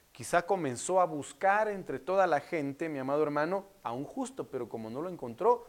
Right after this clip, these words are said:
<laughs> hasta llegar a Lot, ¿verdad? Y vemos cómo la gente después de que se enteró de que estaban ahí, los pidió,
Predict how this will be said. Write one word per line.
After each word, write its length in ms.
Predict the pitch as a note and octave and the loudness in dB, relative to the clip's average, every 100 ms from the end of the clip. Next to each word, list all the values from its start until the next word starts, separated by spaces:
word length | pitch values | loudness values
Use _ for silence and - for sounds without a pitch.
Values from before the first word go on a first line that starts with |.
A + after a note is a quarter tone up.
| - | -20
<laughs> 120 | - | -6
hasta 340 | F3 - - A2+ | -6 -4 -6 -6
llegar 300 | A2 C#3 D#3+ | 2 4 4
a 80 | |
Lot, 300 | D3 G#3 - - _ _ _ _ _ _ _ _ | 4 0 -2 -20 _ _ _ _ _ _ _ _
¿verdad? 380 | A2+ A#2+ G#3 C#4+ - _ _ _ _ _ _ _ _ _ _ - _ - | -4 2 2 0 -18 _ _ _ _ _ _ _ _ _ _ -20 _ -6
Y 80 | |
vemos 300 | B2 F3 G#3+ | 0 2 2
cómo 280 | - G#3+ A#3 | 4 4 8
la 120 | F#3 | 8
gente 340 | C#3+ F3 G#3 F#3 | 6 2 0 0
después 400 | D3 - F3+ F#3+ | 0 0 0 0
de 120 | A2 | -2
que 120 | C3 | -4
se 120 | A#2 | -6
enteró 400 | B2+ A2 A#2+ C3+ | -6 -2 2 4
de 120 | F3+ C#3 | 2 0
que 60 | |
estaban 460 | A#2 C#3+ D3+ F3 F3 | 0 2 2 2 0
ahí, 340 | D#3 F#3 G3+ - _ | 0 0 -6 -20 _
los 280 | A#2 A#2 - | -4 -4 -6
pidió, 640 | - G#2 B2 F#3 G#3+ D3+ | -10 -6 2 4 4 0